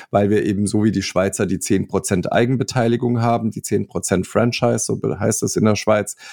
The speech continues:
Das ist aber ganz normal in der Schweiz. Du zahlst immer zehn Prozent deiner Arztbesuche selbst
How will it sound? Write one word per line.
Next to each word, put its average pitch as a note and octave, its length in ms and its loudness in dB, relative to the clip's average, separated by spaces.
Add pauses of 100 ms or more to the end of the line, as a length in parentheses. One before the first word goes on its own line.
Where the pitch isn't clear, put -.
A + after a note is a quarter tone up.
(200)
Das F#2+ 160 -2
ist F#2 140 -2
aber F#2 180 2
ganz F#2+ 260 -2
normal F#2 300 2
in A2 100 0
der G#2+ 80 -2
Schweiz. G#2 320 -2
Du F2+ 80 -6
zahlst G2 400 -2
immer G2+ 180 0
zehn - 240 -4
Prozent F2+ 400 -2
deiner F2 220 2
Arztbesuche F2 680 0
selbst A2+ 540 0